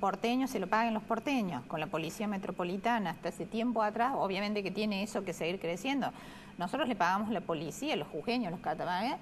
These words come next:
a los, a los porteños, le pagamos el subte, le pagamos todo. O sea, creo que el federalismo bien entendido, eh, es además ver la ley de coparticipación de cuatro pesos que van, eh, se juntan de las provincias,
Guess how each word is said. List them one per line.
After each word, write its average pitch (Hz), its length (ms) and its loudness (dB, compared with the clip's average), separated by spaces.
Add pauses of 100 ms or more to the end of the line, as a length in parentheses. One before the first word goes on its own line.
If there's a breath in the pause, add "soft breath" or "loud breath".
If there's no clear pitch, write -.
a 165 140 2
los, 151 120 -2 (140)
a 165 140 -2
los 147 420 -2
porteños, 285 580 0
le 143 80 -4
pagamos 208 580 2
el 151 80 -8
subte, - 580 0
le - 80 -6
pagamos 277 400 0 (100)
todo. 339 360 4
O - 440 -12
sea, 247 320 2
creo 359 580 2
que 202 100 0
el 214 60 0
federalismo 214 640 2
bien 240 160 2
entendido, 233 760 0 (400)
eh, 151 560 2
es 214 80 0
además 202 500 4
ver 240 120 4
la 220 100 2
ley 202 160 2
de 196 80 2
coparticipación 196 1080 0
de 202 100 0
cuatro 285 380 0
pesos 233 400 -2
que 175 160 -4
van, 226 480 2
eh, 175 140 0
se 180 380 0
juntan 269 640 0
de 190 120 0
las 185 120 0
provincias, 269 720 0